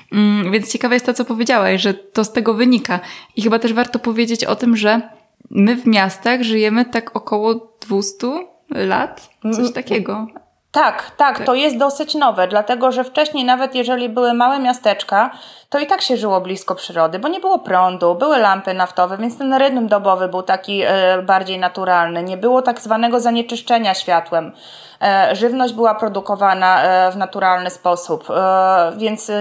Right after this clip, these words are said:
Speaker 2: nie było tych wszystkich substancji takich, um, polepszających, chemicznych i tak dalej. I mimo wszystko w miastach, e, nie było aż tylu ludzi. To były garstki, kupcy,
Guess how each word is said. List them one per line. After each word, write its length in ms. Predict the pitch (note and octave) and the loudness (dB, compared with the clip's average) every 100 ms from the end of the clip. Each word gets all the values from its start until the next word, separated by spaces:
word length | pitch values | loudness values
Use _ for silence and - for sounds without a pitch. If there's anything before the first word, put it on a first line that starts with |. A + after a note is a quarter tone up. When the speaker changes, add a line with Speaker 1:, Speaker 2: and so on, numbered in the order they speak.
| G#3 | -2
Speaker 2:
nie 120 | G3+ | -4
było 280 | G3+ A#3 A#3 | -2 0 0
tych 160 | A#3 | -2
wszystkich 360 | A#3+ A#3 - A3+ | -6 -8 -8 -8
substancji 500 | A#3 - G#3+ A3+ A3+ | -8 0 0 0 -4
takich, 300 | G#3 G3+ G#3+ | -6 -6 -8
um, 220 | G#3+ G3 | -8 -4
polepszających, 720 | G#3 G#3+ G#3+ A3+ G#3 G#3+ A#3 A3+ | 0 2 2 0 2 0 -2 -4
chemicznych 440 | G3+ G#3 A3 G#3+ | -6 -4 -6 -10
i 40 | G#3+ | -4
tak 200 | G#3+ G3 | -4 2
dalej. 340 | F3+ F#3 B3 - - - - | 2 2 -2 -8 -20 -20 -4
I 100 | A3+ | 0
mimo 300 | B3 D4 C#4 | 0 0 -2
wszystko 420 | C#4+ C#4 - C4 | -2 -6 -2 -2
w 60 | |
miastach, 500 | A#3+ B3+ C4 C4 C4 - | 2 0 0 -2 -2 0
e, 200 | A3 G#3+ | 2 2
nie 160 | A3+ | 0
było 300 | A3 B3+ B3+ | -2 2 2
aż 120 | - - | 2 0
tylu 260 | A#3+ B3 | -2 0
ludzi. 280 | A3+ F3+ G3 | -2 -4 -6
To 80 | C4+ | -4
były 180 | D#4+ D4 | -2 0
garstki, 500 | A3+ F3 - - F3 | 2 0 -2 -12 -14
kupcy, 720 | - B3+ - - B3+ A3+ | -4 -4 -4 -4 0 2